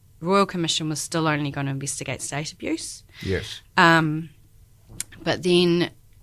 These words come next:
Speaker 1: a whole lot of Jehovah's Witnesses and, and I know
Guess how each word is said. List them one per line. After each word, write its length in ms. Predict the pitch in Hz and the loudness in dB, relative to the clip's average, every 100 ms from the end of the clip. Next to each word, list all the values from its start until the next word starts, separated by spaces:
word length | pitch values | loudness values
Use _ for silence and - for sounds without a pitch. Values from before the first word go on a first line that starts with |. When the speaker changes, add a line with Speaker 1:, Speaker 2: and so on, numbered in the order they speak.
| - - - - | -20 -20 -18 -8
Speaker 1:
a 60 | |
whole 240 | 180 175 165 | 0 0 2
lot 120 | 160 | -2
of 280 | 147 151 - | -4 -6 -12
Jehovah's 340 | - 165 208 214 | -10 -6 -4 -6
Witnesses 520 | - 185 185 180 175 - - - | -6 -6 -4 -4 -6 -12 -20 -2
and, 160 | 165 151 | 0 2
and 200 | 165 156 - - | 0 -2 -4 0
I 60 | 170 | 2
know 140 | 160 | 4